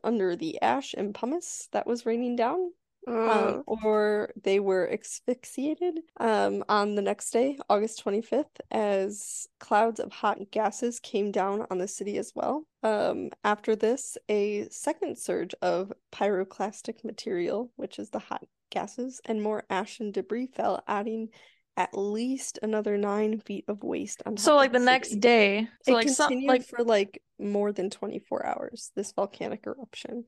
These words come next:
Speaker 2: Imagine, like, that night. <laughs>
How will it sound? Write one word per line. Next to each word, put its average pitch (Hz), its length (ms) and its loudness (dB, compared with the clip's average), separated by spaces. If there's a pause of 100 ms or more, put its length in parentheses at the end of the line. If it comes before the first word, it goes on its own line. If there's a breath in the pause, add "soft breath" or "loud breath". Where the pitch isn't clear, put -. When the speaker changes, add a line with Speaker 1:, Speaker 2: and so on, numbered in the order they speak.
(300)
Speaker 2:
Imagine, 254 400 2
like, 302 480 -4
that 226 320 4
night. 190 460 2
<laughs> - 180 -6